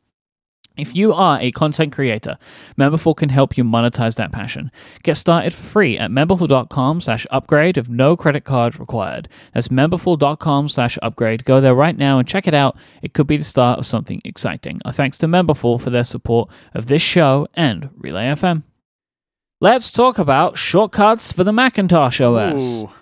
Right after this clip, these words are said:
Speaker 2: Yes, let's
Speaker 1: So
Speaker 2: do it.
Speaker 1: you have published article after article
Speaker 2: I have.
Speaker 1: about this, and I've been saving them all up
Speaker 2: Oh,
Speaker 1: because I
Speaker 2: boy.
Speaker 1: wanted to talk about it probably this week because I didn't want to spend a ton of time trawling through all the news this week because
Speaker 2: Sure.
Speaker 1: I am on holiday.
Speaker 2: Exactly.
Speaker 1: So <laughs> we're gonna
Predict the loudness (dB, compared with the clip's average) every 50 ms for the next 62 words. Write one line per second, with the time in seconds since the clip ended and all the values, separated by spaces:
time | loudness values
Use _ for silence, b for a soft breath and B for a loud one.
0 | b b _ _ _ _ _ _ -8 -4 -2 -2 -2 -2 -2 2 2 4 4 4
1 | 4 6 6 6 6 6 2 0 0 2 2 2 2 2 2 2 2 0 -4 -8
2 | _ 0 2 2 2 2 0 -2 -4 -2 2 2 2 2 2 2 4 4 4 2
3 | 2 -2 -2 0 2 2 2 2 2 -2 -4 -4 -2 -2 -2 -2 -2 0 -2 -2
4 | -4 -6 -8 -10 -10 -8 -6 -4 -4 -4 -2 -4 -4 -4 0 2 4 4 4 4
5 | 2 2 2 2 4 6 6 6 6 6 4 2 -2 -6 -12 -6 -4 -2 -2 0
6 | 0 2 2 4 4 2 2 0 -2 -4 -6 -6 -2 -2 -2 0 0 0 2 2
7 | 4 4 2 0 0 0 0 2 2 2 2 0 0 0 -2 -2 -4 -4 -6 -6
8 | -6 -6 -8 -8 -8 -6 -4 -2 -2 -2 -4 -6 -10 B B B B B B -8
9 | -6 -4 -2 -2 -2 -2 -4 -4 -4 -2 -2 -2 -4 -6 -8 -8 -8 -6 -6 -6
10 | -6 -6 -6 -6 -6 -6 -6 -6 -6 -6 -4 -4 -4 -2 -2 -4 -4 -2 -2 -2
11 | 0 0 -2 0 0 0 0 0 -2 -4 -4 -2 0 -2 -2 -2 -6 -12 -6 -6
12 | -6 -6 -4 -4 -2 -2 0 -2 -2 -2 -4 -4 -4 -4 -2 -2 -2 -2 0 -2
13 | -2 0 0 0 0 0 0 0 0 -2 -4 -4 -2 -4 -4 -4 -4 -8 -6 0
14 | 2 2 2 4 2 2 0 2 0 -2 -2